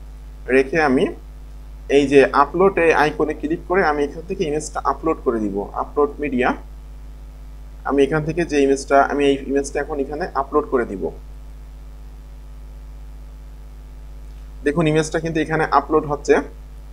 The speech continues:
আমাকে একটু দেরি করতে হবে আপলোড হওয়া পর্যন্ত। আচ্ছা, ইমেজটা এখানে আপলোড হয়ে গেল। আমি just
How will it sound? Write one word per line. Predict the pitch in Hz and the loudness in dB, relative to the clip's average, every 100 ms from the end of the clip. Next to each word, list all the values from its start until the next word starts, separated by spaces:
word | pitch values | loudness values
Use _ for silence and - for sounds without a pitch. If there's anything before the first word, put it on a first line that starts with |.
| - - - - - | -16 -16 -16 -16 -6
আমাকে | 127 143 156 | 0 2 0
একটু | 151 - | -2 4
দেরি | 147 156 | 6 6
করতে | 156 156 | 2 4
হবে | 139 - | 2 4
আপলোড | - 127 147 131 | 2 2 2 0
হওয়া | 143 147 | 2 2
পর্যন্ত। | 143 131 120 127 226 - - - - - - - - - | 4 2 0 0 -2 -4 -16 -16 -16 -16 -16 -16 -16 -4
আচ্ছা, | 131 131 135 | -2 2 2
ইমেজটা | 151 151 156 | 4 2 0
এখানে | 147 151 | 0 2
আপলোড | 127 131 147 143 | 2 4 2 4
হয়ে | 151 | 4
গেল। | 139 135 | 6 4
আমি | 185 135 139 135 123 | 4 2 4 4 4
just | 131 131 | 2 2